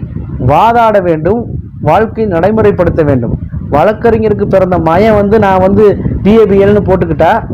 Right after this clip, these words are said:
நான் வழக்கறிஞர்னு வெளியில சொல்லிக்கிட்டா யாராவது ஏத்துக்குருவாங்களா?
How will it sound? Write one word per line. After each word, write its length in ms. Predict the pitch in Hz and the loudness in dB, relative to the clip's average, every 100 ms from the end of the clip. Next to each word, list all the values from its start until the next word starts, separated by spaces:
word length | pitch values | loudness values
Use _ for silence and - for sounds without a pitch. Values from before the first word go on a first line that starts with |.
| - - - | -10 -10 -8
நான் 160 | 180 175 | -2 0
வழக்கறிஞர்னு 600 | 170 196 208 196 190 196 | 2 2 0 0 0 0
வெளியில 280 | 175 180 185 | 2 2 0
சொல்லிக்கிட்டா 680 | - 165 170 156 165 202 - | 0 0 0 2 2 2 0
யாராவது 380 | 156 156 175 170 | 0 2 2 2
ஏத்துக்குருவாங்களா? 800 | 170 175 160 147 139 139 175 | 0 0 0 0 2 2 0